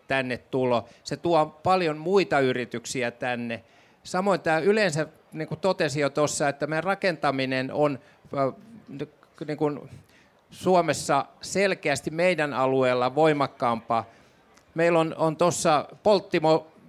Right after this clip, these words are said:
äh, valmistuu kohta, meillä on rantakartanoa tuodaan, äh, aseman seutu. Eli rakentaminen työllistää paljon ja tarjoaa myös alueen yrityksille. Ja loppuu vielä se, että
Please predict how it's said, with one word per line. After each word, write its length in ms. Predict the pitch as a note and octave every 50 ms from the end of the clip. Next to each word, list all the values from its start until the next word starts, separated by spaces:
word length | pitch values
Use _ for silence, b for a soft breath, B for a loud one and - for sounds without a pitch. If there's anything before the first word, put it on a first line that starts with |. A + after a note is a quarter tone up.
| - _ _ -
äh, 300 | A#2+ A#2+ C3 F#2 - C#3+
valmistuu 540 | D#3+ E3+ F3 D#3+ D#3 C#3+ - - E3+ D3+ C#3
kohta, 540 | - - E3 E3 D#3+ C#3+ - - D3+ C#3 C#3 -
meillä 200 | D#3 D#3 D#3 D3+
on 60 | C#3+
rantakartanoa 880 | D#3+ F#3+ G3 F3+ E3 E3 - - D3 D3 C#3+ C3 C#3 C#3 D3 C#3+ C#3+ C#3 - - _ _ _
tuodaan, 400 | - D3+ C#3+ C#3 C3+ C#3 C3+ C3+
äh, 540 | C3 - - _ _ _ _ - C3 C3 A#2 -
aseman 420 | - F3+ E3 F#3+ F3 D#3 D3+ C#3+
seutu. 400 | B2 - D3+ C#3+ C#3 C3+ - D#3
Eli 140 | D#3 E3 F3
rakentaminen 720 | F3 G#3+ A3 - A3 F#3 - F3+ E3 D#3 D3+ D3+ D3+ D3+ C#3+
työllistää 640 | - G#3 G3 F#3+ F3 D#3+ C#3 - - - C3+ C3+
paljon 580 | C3+ - F#3+ F3+ F3+ F3+ E3+ D#3+ D3+ D3 C#3+ B2+ -
ja 240 | F#2+ C#3+ C#3+ C#3 C3+ - - _ _ _ - - _ _ _ - _ -
tarjoaa 440 | - E3 E3+ E3 D#3+ D3+ D3 C#3+ C#3+ -
myös 220 | D#3 D#3+ D3+ C#3+
alueen 480 | D#3 A#2+ D3+ D#3+ E3 D#3 C#3+ C3+ C3 B2 b b b _
yrityksille. 680 | D#3+ E3 D#3+ D#3 - C3 C3 - - D3+ C3+ B2+ B2+
Ja 160 | C#3 C#3+ D3+
loppuu 420 | F#3 A3 A3 A3 - - D#3+ D3 C#3+
vielä 260 | E3 D#3+ D3+ D3 C#3
se, 200 | B2+ E3+ D#3 C#3+
että 260 | C3+ - - - C3